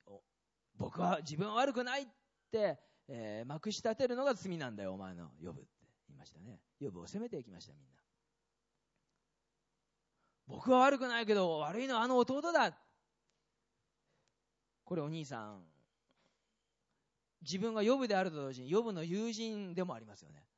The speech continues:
「悪いのはあいつだ。お前が悪いんだ。」私たちもそうです。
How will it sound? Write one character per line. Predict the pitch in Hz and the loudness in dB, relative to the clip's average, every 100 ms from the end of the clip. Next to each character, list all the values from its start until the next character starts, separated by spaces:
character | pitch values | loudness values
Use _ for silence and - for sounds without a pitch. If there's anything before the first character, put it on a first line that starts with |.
| _ _ 117 | _ _ -12
「悪 | 104 156 | -8 -4
い | 214 | -2
の | 190 | -2
は | 131 | -6
あ | 135 | -10
い | 135 | -12
つ | 147 | -16
だ。 | 107 - - | -20 -20 -12
お | |
前 | 156 165 196 | -6 -4 -2
が | 208 | 0
悪 | 208 | -2
い | 202 | -6
ん | |
だ。」 | 139 - _ _ _ _ _ _ _ _ _ _ _ _ | -10 -16 _ _ _ _ _ _ _ _ _ _ _ _
私 | 196 240 302 | -6 -4 -2
た | 320 | -2
ち | |
も | 240 | -2
そ | 185 180 | -2 -2
う | |
で | 95 | -4
す。 | - | -10